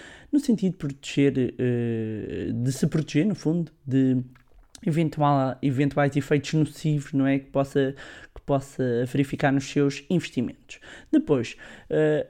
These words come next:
sexto viés, a autoconfiança excessiva, overconfidence. Ahm, e este é um viés que leva as pessoas a confiar excessivamente nos seus próprios conhecimentos e opiniões,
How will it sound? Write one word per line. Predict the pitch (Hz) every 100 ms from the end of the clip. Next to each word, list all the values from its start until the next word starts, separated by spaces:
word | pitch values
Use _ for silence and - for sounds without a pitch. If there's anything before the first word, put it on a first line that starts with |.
| -
sexto | - - 233 - -
viés, | 135 120 - -
a | 208
autoconfiança | 214 208 190 - 147 - 143 139 139 139 131 127
excessiva, | - - - 139 110 92 82 -
overconfidence. | 143 131 135 - 131 - - - - - - - - - -
Ahm, | 147 156 151 143 143 147 143 - -
e | 196 208
este | 233 -
é |
um | 196
viés | 170 151 151 -
que | 165
leva | 147
as | 151
pessoas | - - 139 135 127
a | 147 -
confiar | - 240 226 - 131 131 120 - - _ _ -
excessivamente | - 247 233 143 127 147 175 175 175 180
nos | 175 -
seus | 185
próprios | - 180 180 175 160
conhecimentos | - 185 180 190 180 175 -
e |
opiniões, | 170 - 208 185 123 139